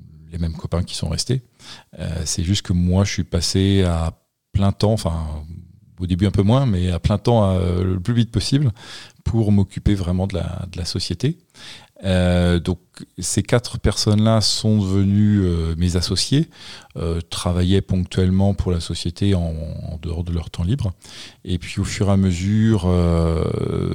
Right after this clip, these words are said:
bah, du temps, euh, on a réussi à recruter une, deux, trois personnes. Et là, donc, aujourd'hui, on est cinq.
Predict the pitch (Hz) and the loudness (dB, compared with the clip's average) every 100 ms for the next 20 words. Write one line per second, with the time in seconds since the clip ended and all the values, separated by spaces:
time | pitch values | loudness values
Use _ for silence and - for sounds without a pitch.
0 | - 82 - - 104 123 - - - - | -4 -8 -8 0 2 2 -2 -16 -20 -20
1 | - 85 85 85 82 82 85 80 85 80 | -8 -2 0 0 -2 -2 -4 -2 -4 -4
2 | - 92 95 - - - 87 92 87 85 | -2 0 0 -4 -10 -4 -2 -2 -2 -2
3 | 92 90 80 85 90 - - 82 - 90 | 0 -2 -4 -4 -6 -8 -8 -6 -6 -4
4 | 98 85 85 90 87 - 85 82 82 104 | -2 -2 -2 -2 -4 -6 -8 -6 -4 -4
5 | 90 82 78 - 101 113 - | -2 -4 -4 -4 -2 -2 -4